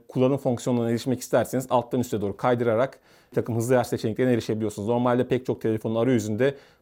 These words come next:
bu ayarlara bildirim ekranı üzerinden erişebiliyorduk ama bu telefonda alttan üste doğru çekerek bir takım temel ayarlara ulaşabiliyorsunuz arkadaşlar. Uygulama çekmecesi alıştığımız düzenini koruyor. Aslına bakılırsa bu açıdan biraz standart Android arayüzüne yaklaştığını söylemem gerekiyor.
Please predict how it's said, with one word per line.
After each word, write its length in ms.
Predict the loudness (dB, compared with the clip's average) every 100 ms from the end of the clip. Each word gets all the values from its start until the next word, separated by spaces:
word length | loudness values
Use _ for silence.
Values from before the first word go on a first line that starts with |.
| 0
bu 100 | 2
ayarlara 460 | 2 2 2 2
bildirim 280 | 2 2 2
ekranı 260 | 0 2 0
üzerinden 300 | 2 2 2
erişebiliyorduk 520 | 0 -2 -2 -2 0
ama 280 | 0 0 -4 _ _ -8
bu 80 |
telefonda 600 | -4 -2 -2 -2 -2 -4 -8 _
alttan 400 | -2 0 2 0
üste 160 | 0 0
doğru 140 | 0
çekerek 540 | 0 0 2 0 -4 -14
bir 40 | -8
takım 200 | -8 -4
temel 220 | -2 0
ayarlara 320 | 0 0 0
ulaşabiliyorsunuz 640 | 0 0 -2 -2 -2 -2
arkadaşlar. 600 | -2 0 -2 -2 0 -2 -2 -20 -20 -20 _ 2
Uygulama 360 | 2 4 0
çekmecesi 720 | 2 0 2 0 2 2 2 -4 _ -2
alıştığımız 580 | 2 2 2 0 0 -4 -18 _ _ -8
düzenini 420 | -2 2 4 2
koruyor. 340 | 2 2 4 2
Aslına 220 | 2 0
bakılırsa 380 | 2 0 -2 2
bu 80 | 2
açıdan 400 | 2 0 0 2
biraz 220 | 0 0
standart 400 | -2 2 2 0
Android 340 | 0 2 0
arayüzüne 380 | 2 2 2 2
yaklaştığını 440 | 0 0 -2 -2
söylemem 420 | -2 2 2 2 2
gerekiyor. 460 | 0 -2 -2 -2